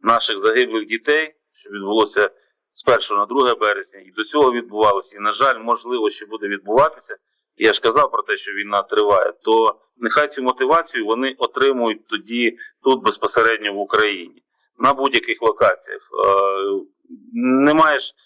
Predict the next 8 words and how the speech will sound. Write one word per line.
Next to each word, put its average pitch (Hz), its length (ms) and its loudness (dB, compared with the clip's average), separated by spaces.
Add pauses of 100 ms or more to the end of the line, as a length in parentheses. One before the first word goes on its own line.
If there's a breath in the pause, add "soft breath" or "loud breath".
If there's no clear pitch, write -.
(140 soft breath)
скажімо 127 380 2
так, 120 200 2
е, 110 500 0
гарантій, 139 380 -2
що 107 260 -2
ракета 110 360 0
не 110 100 -6
летітиме 104 580 -2